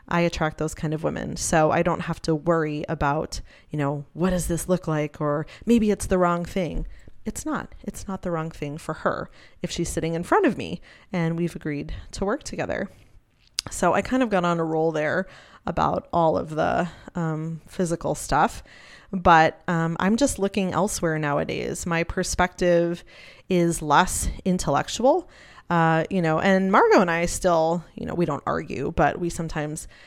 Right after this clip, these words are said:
kind of have differing opinions about something like this. Um, how much does someone have to know about birth? And I just said this in my last podcast, so I won't go on and on about it, but I'm pretty convinced in my own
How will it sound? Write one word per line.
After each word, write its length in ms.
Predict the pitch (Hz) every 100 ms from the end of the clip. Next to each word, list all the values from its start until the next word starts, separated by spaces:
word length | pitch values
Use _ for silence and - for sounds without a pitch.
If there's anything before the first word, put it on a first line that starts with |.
| - -
kind 180 | - 160
of 60 |
have 300 | 156 151 147
differing 340 | - 170 156 151
opinions 500 | 151 165 160 156 165
about 220 | - 139
something 300 | - 156 147
like 180 | 147 -
this. 320 | 214 359 - - - -
Um, 100 | 214
how 200 | 208 262
much 220 | 277 269
does 140 | - 240
someone 280 | 208 180 185
have 160 | 214
to 100 | -
know 280 | 240 285 233
about 280 | 165 151 -
birth? 420 | 143 85 185 - -
And 300 | 170 151 165 -
I 80 | 170
just 240 | 156 143
said 160 | - 120
this 180 | - -
in 80 | -
my 80 |
last 260 | 87 82 -
podcast, 400 | - - - -
so 140 | -
I 40 | 175
won't 200 | 180 175
go 120 | 170
on 180 | 151 147
and 100 | 220
on 140 | 370
about 220 | 262 208
it, 180 | 202 - - - - -
but 140 | - 226
I'm 80 | 233
pretty 240 | 294 277
convinced 580 | - 196 165 175 202 -
in 160 | 196
my 160 | 180 165
own 440 | 175 175 175 175